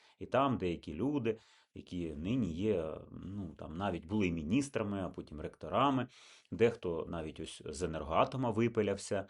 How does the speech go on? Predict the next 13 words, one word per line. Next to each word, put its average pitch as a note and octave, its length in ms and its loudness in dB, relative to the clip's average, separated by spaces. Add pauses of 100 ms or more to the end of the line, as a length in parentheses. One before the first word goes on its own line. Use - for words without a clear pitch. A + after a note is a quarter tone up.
(260)
сам D2 480 -2 (180)
завчасно - 720 -2 (520)
<laughs> - 1080 -10
щось E2 280 -6
знав. D#2+ 300 -4 (340)
Ну, D3+ 140 4
то D3 100 4
таке A#2+ 280 0
діло. D#2 420 -8
І G2+ 320 0 (380)
цих - 280 0
людей G#2 240 2
вчили. D#2+ 540 -4